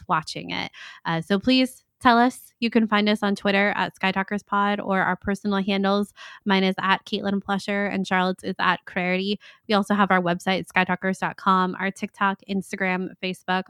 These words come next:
all good places to find us. And if you have a couple seconds, we would love if you went and reviewed us on Apple Podcasts or Spotify. It helps other people find the show.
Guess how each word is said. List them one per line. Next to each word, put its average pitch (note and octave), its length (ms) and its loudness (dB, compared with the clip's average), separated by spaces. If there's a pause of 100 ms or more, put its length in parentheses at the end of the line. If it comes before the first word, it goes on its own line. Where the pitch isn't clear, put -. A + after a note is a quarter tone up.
all F#3 160 0
good F3+ 180 -6
places F3+ 360 -6
to F3+ 100 -6
find F3+ 320 -2
us. F#3+ 260 -2 (380)
And A3 120 2
if G#3+ 80 0
you A#3 60 2
have A3 160 6
a A3+ 60 -2
couple A3 240 -2
seconds, G#3 400 -2
we G3+ 80 -4
would F#3+ 180 -6
love F3 260 2
if F3 200 -10
you F3 320 0 (260)
went F#3+ 260 0
and F#3 160 -2
reviewed F3+ 400 0
us A#3 280 0
on F3+ 220 -4
Apple F3+ 340 -4
Podcasts A3 680 0
or F3 400 0
Spotify. A3 680 0
It B3+ 200 -10
helps F#3 240 0
other F#3 240 -6
people F3+ 520 -6
find F3+ 260 -2
the E3+ 60 -2
show. F3+ 440 0